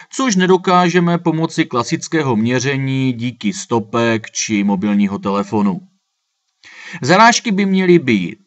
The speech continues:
zřetelné, neměly by splývat s pozadím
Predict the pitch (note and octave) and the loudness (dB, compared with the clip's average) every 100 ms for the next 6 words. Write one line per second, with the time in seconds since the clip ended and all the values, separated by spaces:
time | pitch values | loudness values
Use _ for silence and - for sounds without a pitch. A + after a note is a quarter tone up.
0 | - F#2 G2 C3+ D3+ F#3+ G3 G3 F#3+ F#3+ | -12 -10 -4 -4 -2 -2 0 0 0 0
1 | F#3 F#3 D3 D#3 D#3+ D3+ C3+ C3+ - B2 | 0 0 -2 0 2 2 0 -4 -4 0
2 | A#2 F#2 - - G2+ G#2 A2+ A#2 D3 E3 | 0 -2 -10 -10 -6 -2 -2 -2 -2 0
3 | G3 | 0